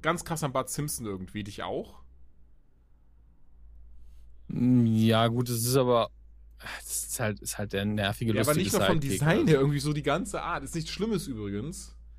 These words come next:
Speaker 2: Ja.
Speaker 1: Ach, und gerade ist reingekommen, dass
Speaker 2: Find-,
Speaker 1: Zack
Speaker 2: ich find's
Speaker 1: Snyder
Speaker 2: gut.
Speaker 1: nicht mehr bei D C ist, äh, wird's auch keinen, keinen, äh, Jeffrey Dean Morgan mehr als Flashpoint Batman geben. Nachdem das eigentlich geplant war und das auch im Batman-Film passieren sollte. Schade.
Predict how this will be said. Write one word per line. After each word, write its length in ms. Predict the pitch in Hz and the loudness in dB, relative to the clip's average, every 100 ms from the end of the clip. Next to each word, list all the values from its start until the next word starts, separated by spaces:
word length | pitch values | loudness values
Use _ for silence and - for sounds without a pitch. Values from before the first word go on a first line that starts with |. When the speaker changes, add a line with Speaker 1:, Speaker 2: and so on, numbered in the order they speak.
| - - - - - - - - - - - - - - - - - - - - - - | -20 -20 -20 -20 -18 -20 -20 -20 -20 -20 -20 -20 -20 -20 -20 -20 -20 -20 -20 -20 -14 -8
Speaker 2:
Ja. 300 | 87 104 101 - - - - - | -4 -4 -4 -14 -20 -20 -16 -6
Speaker 1:
Ach, 120 | 151 | -4
und 160 | 151 123 | -4 -2
gerade 260 | 135 165 | -2 0
ist 200 | 165 - | -2 -2
reingekommen, 520 | 139 165 160 151 147 | 0 0 0 -2 -2
dass 80 | 135 | 2
Speaker 2:
Find-, 120 | 165 | 2
Speaker 1:
Zack 20 | 175 | 4
Speaker 2:
ich 120 | - | 2
find's 200 | 139 131 | 2 2
Speaker 1:
Snyder 100 | 147 | 0
Speaker 2:
gut. 80 | 135 | -4
Speaker 1:
nicht 180 | - | -6
mehr 140 | 139 127 | -6 -4
bei 120 | 117 | -4
D 100 | 117 | -4
C 280 | 110 - 127 | -8 -8 -6
ist, 320 | 117 117 - | -6 -6 -8
äh, 180 | - 117 | -6 -6
wird's 160 | 107 117 | -6 -6
auch 140 | 113 | -8
keinen, 420 | - 110 110 104 101 | -4 -4 -4 -8 -8
keinen, 480 | 110 104 104 101 | -8 -6 -8 -8
äh, 160 | 92 98 | -8 -8
Jeffrey 280 | 98 101 - | -8 -2 0
Dean 160 | 101 98 | 0 -2
Morgan 320 | 98 98 95 | -4 -6 -6
mehr 120 | 90 | -8
als 140 | 90 | -10
Flashpoint 420 | - 101 92 95 87 | -8 -6 -6 -8 -12
Batman 320 | 92 - 80 | -12 -14 -18
geben. 260 | - - - | -18 -18 -16
Nachdem 280 | 98 - 113 | -10 -6 -4
das 140 | 107 | -4
eigentlich 280 | 95 101 - | -6 -8 -8
geplant 440 | - - 104 107 | -10 -4 -2 -2
war 80 | 110 | -4
und 100 | 98 | -6
das 140 | 101 101 | -8 -10
auch 100 | 104 | -12
im 100 | 98 | -8
Batman-Film 480 | 104 101 98 104 | -8 -8 -10 -8
passieren 360 | 98 98 110 98 | -10 -10 -10 -12
sollte. 320 | 92 92 117 117 - - - - - - | -12 -16 -18 -20 -20 -18 -18 -20 -20 -12
Schade. 380 | - 101 92 | -8 -6 -6